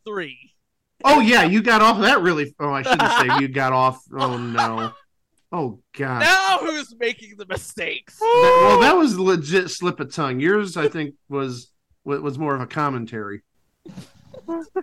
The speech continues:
Speaker 1: Episode three. It happened one night. Lori worries that she's too white bread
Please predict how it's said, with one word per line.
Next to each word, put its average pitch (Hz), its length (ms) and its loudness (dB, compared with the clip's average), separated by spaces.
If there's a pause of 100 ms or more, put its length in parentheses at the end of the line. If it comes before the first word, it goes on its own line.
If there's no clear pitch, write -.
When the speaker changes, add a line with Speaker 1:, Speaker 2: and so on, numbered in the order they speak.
(1400)
Speaker 1:
Episode 196 600 2
three. 190 480 -2 (640)
It 143 160 -6
happened 233 600 0
one 180 340 0
night. 120 480 -8 (800)
Lori 302 380 4
worries 165 640 -2
that 139 240 -2
she's 226 420 -2
too 165 640 2 (240)
white 156 520 2 (100)
bread 151 580 2